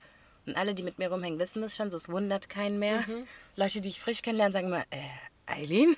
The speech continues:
Speaker 2: <laughs> Meinst du das ernst?
Speaker 1: <laughs> Genau, aber es ist wirklich normal bei mir. Und dann habe ich die Frage jemandem gestellt. Und als ich die dann ausgesprochen habe, dachte ich,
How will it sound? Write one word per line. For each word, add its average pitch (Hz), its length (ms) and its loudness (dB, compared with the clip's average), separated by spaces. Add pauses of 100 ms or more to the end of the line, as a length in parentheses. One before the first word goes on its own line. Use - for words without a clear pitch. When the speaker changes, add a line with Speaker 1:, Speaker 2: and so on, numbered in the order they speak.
(140)
Speaker 2:
<laughs> 240 180 -8
Meinst 196 200 -2
du 185 40 -8
das - 160 -12
ernst? 208 480 -6
Speaker 1:
<laughs> - 0 -
Genau, 269 480 8 (420)
aber 208 120 8
es 214 120 0
ist 208 160 -4
wirklich 202 300 -2
normal 175 320 2
bei 151 120 0
mir. 147 200 -4 (720)
Und 185 140 0
dann 254 160 8
habe 254 120 4
ich 233 80 2
die 202 100 -4
Frage 254 300 2
jemandem 202 340 0
gestellt. 180 720 2 (580)
Und 165 120 -4
als 190 200 2
ich 214 60 -2
die - 120 -8
dann 156 140 0
ausgesprochen 160 680 0
habe, 160 100 -6
dachte 147 280 -6
ich, - 140 -18